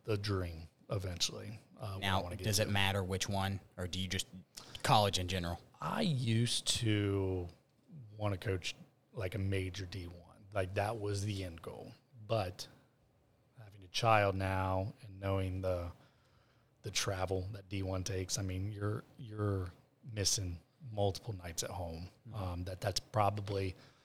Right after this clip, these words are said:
Speaker 1: whether it's realistic or not for me to get there, I hope so. I hope I get to that level, but whether it's what I want anymore, I don't think so. I mean, we'll see. <laughs> Maybe in two years, my child acts too much like me and drives me crazy, and <laughs> I, I gotta get out of the house.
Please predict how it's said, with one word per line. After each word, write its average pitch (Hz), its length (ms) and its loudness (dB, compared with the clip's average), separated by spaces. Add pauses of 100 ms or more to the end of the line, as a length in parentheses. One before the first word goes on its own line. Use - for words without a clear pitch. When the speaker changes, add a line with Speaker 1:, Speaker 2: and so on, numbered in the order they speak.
(580)
Speaker 1:
whether 127 220 6
it's - 140 0
realistic 104 680 2
or 127 100 6
not 123 280 4
for - 80 -4
me 117 120 0
to 107 60 -2
get 107 220 0
there, 113 200 0
I 95 100 -2
hope 107 280 0
so. 110 300 2
I 104 100 -2
hope 101 200 4
I 98 60 2
get 101 180 -4
to - 80 -8
that 110 200 -6
level, 104 320 -2
but 101 180 -6 (220)
whether 107 340 0
it's 92 180 -2 (100)
what 107 160 -6
I 95 120 -2 (280)
want 104 260 2 (100)
anymore, 98 600 2
I 110 80 -4
don't 95 240 -6
think 90 240 -10
so. 90 320 2
I 101 60 -2
mean, 107 140 2
we'll 110 120 2
see. 104 360 2 (360)
<laughs> 196 60 6 (460)
Maybe 110 220 6
in 104 240 2
two 120 120 0
years, 104 400 2
my 104 140 4
child 101 340 6
acts 95 180 2
too 110 100 2
much 101 160 2
like 98 140 2
me 101 120 2
and 95 100 2
drives 98 200 6
me 95 80 0
crazy, 104 340 2
and 104 80 4
<laughs> - 380 -4
I, 123 40 10
I 123 40 12
gotta 110 220 8
get 107 100 2
out 107 140 6
of 95 80 2
the 95 60 0
house. 101 320 4